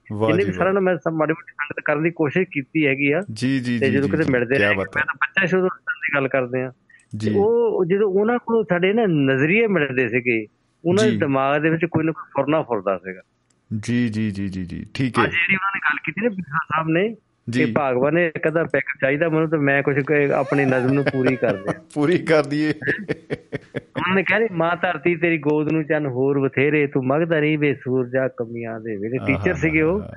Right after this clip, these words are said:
Speaker 1: ਜੀ, ਜੀ,
Speaker 2: ਅਸੀਂ
Speaker 1: ਜੀ।
Speaker 2: ਮਸ਼ਹਰਾਂ ਤੇ ਜਾਂਦੇ ਰਹੇ ਹਾਂ, ਗੁਰਦਾਸ ਰਾਮ ਮਾਲ ਉਹਨਾਂ ਵੀ ਜ਼ਿੰਦਗੀ ਬਤੀਤ ਕੀਤੀ ਹੈ ਥੋੜ੍ਹੀ ਜਿਹੀ।
Speaker 1: ਜੀ, ਜੀ, ਜੀ, ਜੀ,
Speaker 2: ਤੇ
Speaker 1: ਜੀ।
Speaker 2: ਇੰਨਾ ਜਾਣੀ ਕਿ, ਇੰਨਾ ਜਾਣੀ ਕਿ ਸੋਹਣਾ ਲੱਗਦਾ, ਇੰਨਾ ਮਜ਼ਾ ਵਧੀਆ ਆਇਆ। ਅੱਜ, ਅੱਜ ਦੇ ਤੁਹਾਡੇ, ਮੈਂ ਇਹ ਨਹੀਂ ਗੱਲ ਕਹਿੰਦਾ ਕਿ ਮੇਰਾ ਵਿਸ਼ਾ ਆ।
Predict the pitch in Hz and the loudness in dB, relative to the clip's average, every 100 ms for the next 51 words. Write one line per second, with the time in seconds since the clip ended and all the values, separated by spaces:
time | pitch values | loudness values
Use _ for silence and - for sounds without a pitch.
0 | - 92 104 104 - 156 147 131 139 175 | -12 -4 -2 0 0 0 0 2 2 2
1 | 180 151 131 127 135 147 160 143 131 127 | 0 0 -2 0 0 2 0 0 -2 0
2 | 135 - 151 135 135 143 151 156 139 131 | 0 0 0 0 0 0 0 0 0 0
3 | 131 143 139 131 131 127 131 131 127 131 | -2 -2 -2 -2 -4 -6 -2 -4 -4 -8
4 | 135 156 98 101 104 98 101 92 98 92 | -8 -10 -8 -4 -4 -4 -6 -6 -6 0
5 | 120 123 127 151 185 220 220 208 202 196 | 0 2 0 0 0 0 0 0 0 0
6 | 202 208 208 196 165 170 170 165 160 185 | 2 2 2 0 0 0 0 -2 0 0
7 | 208 170 143 151 147 151 127 127 139 127 | 2 0 0 0 0 0 0 0 0 0
8 | 143 180 151 139 131 139 139 139 131 143 | 0 0 2 0 0 -2 0 -2 0 -2
9 | 143 143 131 135 139 147 185 190 160 160 | -2 -4 -4 -2 0 0 0 0 -2 -2
10 | 165 151 139 139 123 113 - 139 131 160 | -4 -4 0 0 0 -4 0 0 0 -2